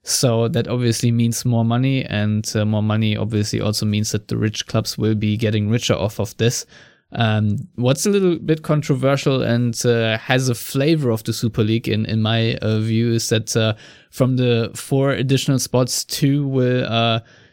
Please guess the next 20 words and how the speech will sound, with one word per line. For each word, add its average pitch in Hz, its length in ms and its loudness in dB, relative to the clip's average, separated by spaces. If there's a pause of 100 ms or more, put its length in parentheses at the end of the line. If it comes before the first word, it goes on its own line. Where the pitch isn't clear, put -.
(140)
be 127 140 2
sort 131 180 0
of 123 200 0
dedicated 131 600 0
for 127 160 2
teams 139 460 -2
based 123 400 0
on 123 220 0
their 117 340 2
coefficient 131 800 0
or 117 260 2
their, 110 360 0
uh, 104 120 0
uefa 117 420 0
ranking 110 400 0
of 107 160 -4
the 117 100 2
last 127 400 0
ten 139 300 0
years. 131 480 0